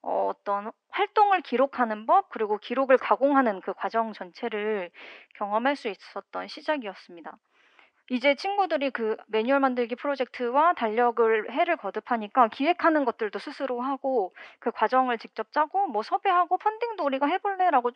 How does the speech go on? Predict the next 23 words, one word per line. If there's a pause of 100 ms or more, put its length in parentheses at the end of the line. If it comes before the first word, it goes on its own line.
훨씬
더
주도적으로
나섰던
모습들이
있거든요. (560)
신기하게도
친구들이 (400)
각자
집에서
혹은
그
모이던
공방이
아닌
다른
곳에서의
활동들을
점점 (340)
이제 (400)
확산시켜
나가는
그런